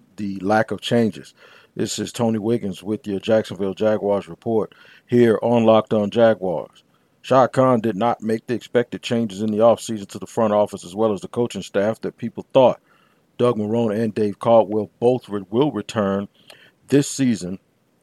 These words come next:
in their respective duties. However, there is a little bit of a difference in the way that the team will report. Marrone and Caldwell will work in conjunction with each other and then report directly to Shad Khan. There will be no executive senior vice president of football operations,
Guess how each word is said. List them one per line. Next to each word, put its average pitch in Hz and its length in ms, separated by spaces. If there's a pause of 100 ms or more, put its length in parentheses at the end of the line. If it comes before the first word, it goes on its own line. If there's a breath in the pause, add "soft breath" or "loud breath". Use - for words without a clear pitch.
(220)
in 131 160
their 123 160
respective 107 560
duties. 107 400 (360 soft breath)
However, 107 360
there 202 300
is 123 100
a 113 60
little 123 240
bit 117 180
of 104 140
a 104 60
difference 107 400
in 104 100
the 101 100
way 110 180
that 104 120
the 98 100
team 120 300
will 101 120
report. 92 520 (320 soft breath)
Marrone 117 680
and 127 280
Caldwell 117 560
will 107 200
work 117 320 (100)
in 131 240
conjunction 113 540
with 110 160
each 107 180
other 117 240
and 104 180
then 127 160
report 120 520 (160)
directly 113 420
to 110 100
Shad 110 400
Khan. 135 360 (400 soft breath)
There 98 120
will 110 220
be 123 160
no 113 200
executive 101 520
senior 104 280
vice 92 260
president 95 420
of 85 60
football 92 420
operations, 95 600